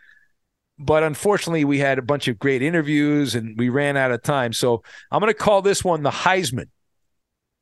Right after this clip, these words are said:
So I, I mentioned the hotel issues that myself and the wife had. We were in a demilitarized zone. It was like, uh, Camp Fallujah. Uh, it was just brutal, the, the original hotel. So we had to scramble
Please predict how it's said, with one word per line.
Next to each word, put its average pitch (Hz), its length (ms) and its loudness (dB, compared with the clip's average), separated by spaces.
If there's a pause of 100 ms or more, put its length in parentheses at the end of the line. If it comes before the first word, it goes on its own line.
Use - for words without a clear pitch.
(200)
So - 180 0
I, 156 160 2
I 170 60 4
mentioned 226 420 2
the 160 80 2
hotel 175 840 2 (920)
issues 160 440 2 (140)
that 139 200 2 (100)
myself 147 480 2
and 143 100 -2
the 127 60 2
wife 143 300 2
had. 127 220 2
We 127 120 0
were 131 160 2
in 127 80 0
a 120 140 -2
demilitarized 143 1040 0 (140)
zone. 131 280 0
It 131 80 -8
was 120 100 -4
like, 127 260 -2 (540)
uh, 117 180 0
Camp 165 360 -4
Fallujah. 131 680 0 (640)
Uh, 113 320 0
it 135 60 0
was 135 200 -2
just 190 300 -2
brutal, 113 500 0
the, 120 180 0
the 127 140 -2
original 139 420 0
hotel. 110 360 -2
So - 100 -2
we 185 140 2
had 190 80 2
to 165 80 2
scramble 185 840 0